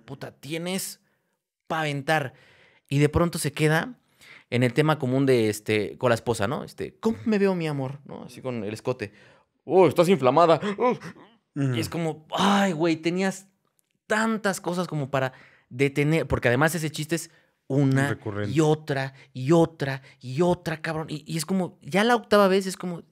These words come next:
Speaker 1: "Ya sé que le va a decir que se ve gorda. Ya sé que le va a decir que no se le ve bonita la blusa. Ya sé que le va a decir que no la, que no la ama casi, casi. Ya sé
Speaker 2: Ujú.
Speaker 1: que le va a decir todo eso. Ya sé que están casados por un pacto. ¿Qué más? Dame más. Dame más de, de, de, de algo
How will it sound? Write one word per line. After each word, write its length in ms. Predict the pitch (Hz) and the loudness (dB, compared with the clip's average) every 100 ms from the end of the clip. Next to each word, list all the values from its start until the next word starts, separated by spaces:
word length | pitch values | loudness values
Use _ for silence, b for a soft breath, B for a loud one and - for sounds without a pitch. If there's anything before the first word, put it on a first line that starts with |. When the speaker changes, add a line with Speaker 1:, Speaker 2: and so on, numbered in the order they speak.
| - | -10
Speaker 1:
"Ya 120 | 180 | -8
sé 200 | - 202 | -6 -8
que 80 | 190 | -8
le 80 | 180 | -8
va 60 | 175 | -8
a 20 | |
decir 160 | 185 | -10
que 80 | - | -12
se 100 | - | -8
ve 80 | 156 | -6
gorda. 420 | 151 151 - - B B B B B | -4 -6 -10 -18 B B B B B
Ya 280 | 131 175 190 | 2 4 4
sé 220 | - 196 | 2 -2
que 100 | 190 | 0
le 80 | 170 | 0
va 60 | 170 | 0
a 20 | |
decir 220 | 170 175 | -2 -4
que 160 | 170 143 | -4 -4
no 220 | 151 165 | -2 -4
se 160 | 160 151 | -2 -2
le 60 | |
ve 80 | 147 | -2
bonita 300 | 147 151 151 | -4 -6 -2
la 120 | 127 | -2
blusa. 400 | 131 135 - - b b b - | -2 -8 -10 -18 b b b 0
Ya 220 | 160 180 | 2 4
sé 240 | - 185 | 2 -2
que 100 | 180 | 0
le 60 | 151 | -2
va 80 | 156 | -2
a 80 | 156 | -2
decir 160 | 165 | -6
que 140 | - 139 | -4 -2
no 100 | 160 | 0
la, 240 | 156 143 | -2 -4
que 100 | 147 | -4
no 120 | 147 | 0
la 100 | 160 | 2
ama 220 | 160 143 | 0 -2
casi, 180 | 143 - | -8 -10
casi. 200 | - 127 | -12 -10
Ya 160 | - 196 | 0 0
sé 60 | 123 | 2
Speaker 2:
Ujú. 80 | |
Speaker 1:
que 40 | 120 | -2
le 60 | |
va 40 | 254 | -6
a 20 | |
decir 140 | - - | -8 -10
todo 120 | 240 | -10
eso. 280 | - - - B B B | -10 -16 -20 B B B
Ya 160 | - 196 | -2 0
sé 200 | 196 208 | 0 -4
que 60 | - | 0
están 200 | 196 185 | -2 -2
casados 260 | 185 185 | -4 -4
por 140 | - 170 | -2 -2
un 140 | 180 | -2
pacto. 440 | 180 - - 113 b b b b _ | -4 -4 -6 -6 b b b b _
¿Qué 120 | - | -4
más? 280 | 190 196 185 | -2 -4 0
Dame 220 | 156 202 | 2 2
más. 440 | 180 180 - - _ _ - - | 2 -2 -4 -12 _ _ -20 -8
Dame 220 | 165 196 185 | -2 0 0
más 320 | 175 185 165 | 0 -2 -4
de, 160 | 160 | -6
de, 160 | 131 131 | -4 -4
de, 220 | 131 127 | -4 -6
de 120 | 131 147 | 0 0
algo 300 | 151 175 | 2 0